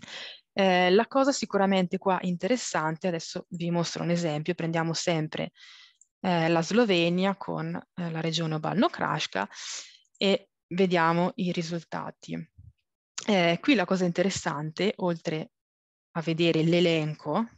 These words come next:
dei, dei progetti finanziati, abbiamo anche a disposizione una mappa interattiva che ci mostra il filtro della nostra ricerca. Vedete? Questa è la regione che è stata selezionata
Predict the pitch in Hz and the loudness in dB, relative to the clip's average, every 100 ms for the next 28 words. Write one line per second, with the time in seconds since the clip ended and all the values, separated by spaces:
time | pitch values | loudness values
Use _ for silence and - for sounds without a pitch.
0 | _ _ - 165 156 147 147 151 165 - | _ _ -8 -6 -6 -8 -8 -4 -2 0
1 | 165 165 156 170 180 254 320 - 156 160 | 2 2 0 -2 2 2 2 -2 -6 -4
2 | 196 220 - - - - 262 233 214 214 | -4 -4 -8 -14 -6 0 4 6 4 4
3 | 226 220 - 233 240 - 175 175 185 202 | 4 2 2 0 0 0 0 0 2 -2
4 | - 226 214 175 165 - 175 170 165 170 | -2 0 2 0 -4 -4 -4 -2 -4 -4
5 | _ 165 160 160 170 - 190 214 180 165 | _ -8 -4 -4 -4 -2 0 2 4 2
6 | - 185 185 - 190 185 - 175 165 - | 0 -2 -2 0 0 -2 -2 -2 -2 0
7 | 175 175 175 160 156 160 160 156 - - | 0 0 0 -4 -6 -8 -8 -6 -8 -8
8 | - - - - - - - 254 214 147 | -12 -14 -14 -16 -14 -14 -2 2 4 2
9 | - 190 220 - - - - - - _ | 0 -2 -2 -8 -20 -20 -20 -20 -20 _
10 | _ _ - 156 - - - _ _ 175 | _ _ -2 -2 -2 -6 -8 _ _ -2
11 | 160 156 151 156 151 156 - - 165 - | 0 0 0 -2 -4 -4 -6 -6 -6 -8
12 | - 151 - - - - - 233 | -10 -10 -10 -8 -6 -6 -2 -4